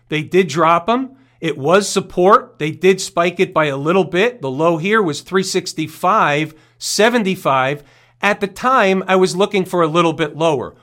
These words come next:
Why? Because in real time, you have to make an adjustment. I didn't need the adjustment, yet I was looking for a lower price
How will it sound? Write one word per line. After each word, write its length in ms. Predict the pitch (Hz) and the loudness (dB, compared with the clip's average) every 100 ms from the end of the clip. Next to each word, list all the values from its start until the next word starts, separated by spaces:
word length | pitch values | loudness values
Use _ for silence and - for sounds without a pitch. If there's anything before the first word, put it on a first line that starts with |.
| _ _ | _ _
Why? 480 | 120 160 135 80 - _ _ - | 0 2 2 -2 -14 _ _ -10
Because 320 | 190 214 185 | -2 0 2
in 140 | 170 | 0
real 260 | 160 269 233 | 0 0 0
time, 440 | - 254 269 214 | 0 -2 0 0
you 80 | 196 | -2
have 220 | 185 196 | -2 -2
to 80 | 196 | -2
make 220 | 185 185 | -2 0
an 80 | 185 | 0
adjustment. 600 | 185 214 214 220 139 87 _ _ _ - | 0 2 2 0 -8 -12 _ _ _ -6
I 100 | 170 | -2
didn't 340 | 196 190 - | 0 0 -4
need 320 | 120 220 269 | -6 -4 -2
the 160 | 202 165 | -2 -4
adjustment, 640 | 139 147 151 156 175 175 - | -2 0 0 0 -4 -4 -4
yet 200 | 170 170 | -2 -2
I 100 | 160 | 0
was 220 | 175 170 156 | -2 -2 0
looking 340 | 226 226 196 | 0 2 -2
for 240 | 190 170 | -2 -2
a 140 | 156 160 | 0 -2
lower 480 | 135 156 175 165 156 | -2 0 2 0 -2
price 500 | 160 214 180 180 | 0 0 0 -2